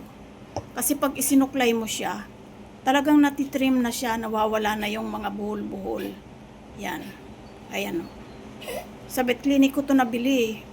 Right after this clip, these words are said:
Kaso, hindi ko alam kung pagbalik ko dun, parang wala na. Shh! Ano yan, Clover?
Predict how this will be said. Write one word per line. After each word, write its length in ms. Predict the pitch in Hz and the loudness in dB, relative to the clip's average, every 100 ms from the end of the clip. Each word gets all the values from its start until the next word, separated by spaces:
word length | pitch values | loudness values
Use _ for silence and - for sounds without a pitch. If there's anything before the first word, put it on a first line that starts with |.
| - - | -16 -8
Kaso, 640 | 226 220 247 240 233 220 226 - - - - - - - - - - - - - - - - - - - - - | -4 -2 2 2 2 0 -6 -12 -10 -8 -6 6 6 6 2 -10 -14 -12 -6 -4 -4 -6 -10 -10 -16 -20 -14 -6
hindi 200 | 240 226 | -2 -2
ko 80 | 226 | 0
alam 240 | 226 233 | 0 -2
kung 240 | 233 233 226 220 220 214 214 220 220 226 - - - - | -4 -6 -6 -6 -6 -6 -8 -8 -8 -10 -14 -18 -16 -10
pagbalik 400 | 226 233 240 226 | -6 -2 0 0
ko 80 | 233 | 0
dun, 400 | 247 254 247 226 | 2 4 2 -2
parang 400 | 226 220 220 214 | -2 -2 -2 -4
wala 160 | 214 | -4
na. 120 | 214 220 | -4 -6
Shh! 480 | - - - - - | -2 2 0 0 4
Ano 160 | 294 | 6
yan, 400 | 302 302 302 302 | 8 8 8 8
Clover? 480 | 294 277 277 302 294 | 6 8 10 10 8